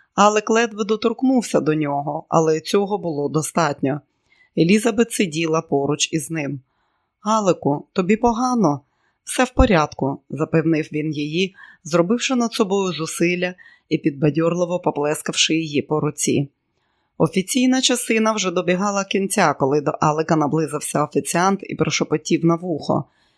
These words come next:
«Вибачте, сер, вас просять до телефону. Ми перевели розмову до кабінету.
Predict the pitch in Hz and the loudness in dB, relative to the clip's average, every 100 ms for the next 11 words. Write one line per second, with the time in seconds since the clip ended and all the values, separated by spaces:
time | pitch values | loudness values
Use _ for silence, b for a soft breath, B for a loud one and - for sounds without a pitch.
0 | _ 160 220 220 165 - 147 - 143 139 | _ 2 2 4 2 0 -2 0 -2 -2
1 | - _ _ 160 175 - 185 170 175 170 | -8 _ _ -2 -2 0 0 2 -2 -2
2 | 175 180 185 190 160 135 143 143 - _ | -2 -2 -2 -2 0 2 0 -8 -16 _
3 | _ _ 190 208 220 220 214 208 202 196 | _ _ 2 2 4 2 0 0 2 2
4 | 185 175 170 170 165 175 160 180 156 143 | 2 2 2 0 0 -2 -2 0 0 -2
5 | - 147 | -2 -4